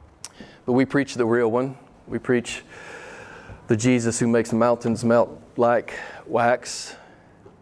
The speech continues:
We've seen, an, we've seen lives changed here. And it's been our happy labor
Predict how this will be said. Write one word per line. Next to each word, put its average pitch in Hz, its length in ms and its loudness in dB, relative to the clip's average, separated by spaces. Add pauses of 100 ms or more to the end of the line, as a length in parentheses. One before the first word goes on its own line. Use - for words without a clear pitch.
(640)
We've 127 140 6
seen, 147 240 4
an, 127 280 0 (800)
we've 117 100 0
seen 123 220 4
lives 113 300 6
changed 101 400 -2
here. 90 240 -6 (1900)
And 107 140 6
it's 104 120 4
been 123 220 6
our 113 100 8
happy 120 300 4
labor 110 440 4